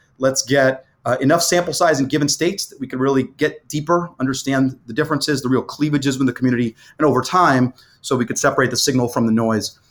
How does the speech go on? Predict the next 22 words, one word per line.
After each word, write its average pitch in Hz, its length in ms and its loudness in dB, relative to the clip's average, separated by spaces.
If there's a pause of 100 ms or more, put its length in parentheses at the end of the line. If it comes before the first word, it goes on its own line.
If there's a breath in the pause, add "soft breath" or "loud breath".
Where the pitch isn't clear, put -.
(280 soft breath)
um, 120 200 0
and 120 80 -2
understand 117 480 0
what 120 160 0
was, 110 280 -2
uh, 107 280 0
meaningful 113 380 0
action." 107 440 -2
And 123 180 -2 (340)
what 131 220 -6
we 123 80 2
realized 135 320 4
quickly 131 260 0
is 117 100 0
also, 120 440 0 (560 loud breath)
you 127 120 -6
ju-, 131 180 -2
people 135 260 -2
didn't 135 100 2
just 120 120 -2
want 117 140 2
numbers. 139 460 0